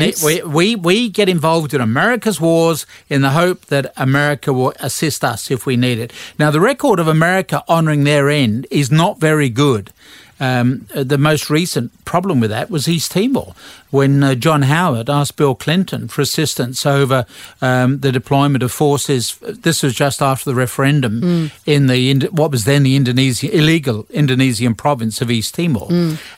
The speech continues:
Speaker 2: Um, and we were going in to help those East Timorese work for independence. Um,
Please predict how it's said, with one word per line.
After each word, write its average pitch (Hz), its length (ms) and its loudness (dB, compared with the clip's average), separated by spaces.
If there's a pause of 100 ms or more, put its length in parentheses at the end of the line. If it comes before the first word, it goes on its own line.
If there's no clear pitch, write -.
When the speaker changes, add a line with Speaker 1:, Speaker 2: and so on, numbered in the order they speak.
Speaker 2:
Um, 123 440 0
and 147 200 2
we 160 120 4
were 131 120 0
going 135 260 2
in 127 160 2
to 123 100 -2
help 143 220 0
those 127 300 0
East 123 260 -2
Timorese 120 560 0
work 123 240 0
for 131 140 0
independence. 170 680 -2 (380)
Um, 127 380 2